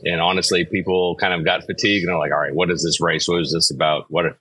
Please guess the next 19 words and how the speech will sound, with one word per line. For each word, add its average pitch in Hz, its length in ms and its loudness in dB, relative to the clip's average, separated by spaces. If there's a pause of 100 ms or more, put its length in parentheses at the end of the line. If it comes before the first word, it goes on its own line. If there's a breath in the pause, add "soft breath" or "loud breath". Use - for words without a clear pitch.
(120)
what 104 100 -2
do 107 60 2
they 104 80 2
want 98 260 -2
at 95 160 0
some 92 180 2
engineer 87 400 0
to 80 120 -4
run 82 240 2
as 71 120 -2
a 76 300 -2
train 82 300 0
commissioner 76 460 0
for 78 120 -4
the 69 80 -2
state 76 240 0
of - 100 -2
Texas?" 73 400 0
Well, 80 400 0